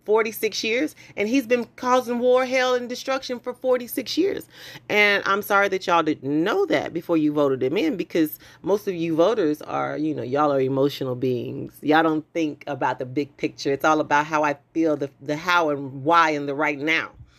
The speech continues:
There was a mistake made, and you all made it. So, and that you can't undo it.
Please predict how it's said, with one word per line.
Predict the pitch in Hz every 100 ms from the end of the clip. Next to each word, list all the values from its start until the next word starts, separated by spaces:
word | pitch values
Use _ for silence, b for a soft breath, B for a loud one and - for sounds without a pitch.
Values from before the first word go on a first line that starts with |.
| b b b b -
There | 185
was | 180 170
a |
mistake | 170 170 208 185
made, | 175 180 180
and | 151 165
you | 190
all | 156 147
made | 156 175
it. | - - - b b b b b _ _ _ _ _
So, | - - - - 175 151 156
and | 156 180
that | 175
you | 190
can't | 202 247 190
undo | 175 165 160 135
it. | -